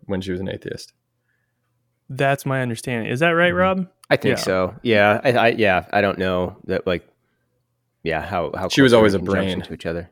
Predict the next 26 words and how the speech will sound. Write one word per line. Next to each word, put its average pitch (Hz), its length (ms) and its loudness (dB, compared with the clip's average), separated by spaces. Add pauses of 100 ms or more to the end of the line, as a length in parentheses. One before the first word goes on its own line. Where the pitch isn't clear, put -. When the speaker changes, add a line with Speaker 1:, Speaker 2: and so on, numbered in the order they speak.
Speaker 3:
Yeah, 82 240 -2 (100)
Speaker 2:
Super - 320 -4
Speaker 3:
exactly. 113 180 -4
Speaker 2:
brain. 101 200 -8 (360)
Super 127 340 -8
brain. 107 240 -8
So 131 140 -4
then 131 180 0
she 135 220 -4
went, 127 400 -4 (560)
um, 117 640 -6 (680)
to - 120 -8
university, 123 800 -4
and 113 380 -6
she - 100 -8
was 127 80 -6
born 135 220 -2
in 131 100 -2
Poland 120 480 -6
and 117 80 -6
then 120 160 -4
went 117 160 -6
to - 80 -10
university 113 560 -6
in 110 80 -6
Germany, 110 640 -8